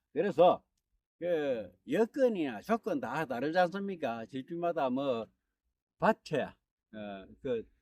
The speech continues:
구성돼 있는 그 뭐 토양도 다르고 다 다르니까 이게 정답이다 할 수 없지만은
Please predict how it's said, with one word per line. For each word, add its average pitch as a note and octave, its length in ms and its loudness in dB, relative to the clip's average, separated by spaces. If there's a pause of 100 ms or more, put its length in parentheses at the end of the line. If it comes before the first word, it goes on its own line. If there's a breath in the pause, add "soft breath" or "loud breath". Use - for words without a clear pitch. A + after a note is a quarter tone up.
(140)
구성돼 D#3 560 -2
있는 C3 400 0
그 D3 140 -2
뭐 C3+ 180 -2
토양도 E3 640 -6
다르고 B2+ 360 -6
다 B2 180 -8 (320)
다르니까 E3 680 2 (520)
이게 F#3 280 2
정답이다 G3+ 560 2
할 F3+ 100 0
수 E3+ 300 -4 (260)
없지만은 E3+ 680 0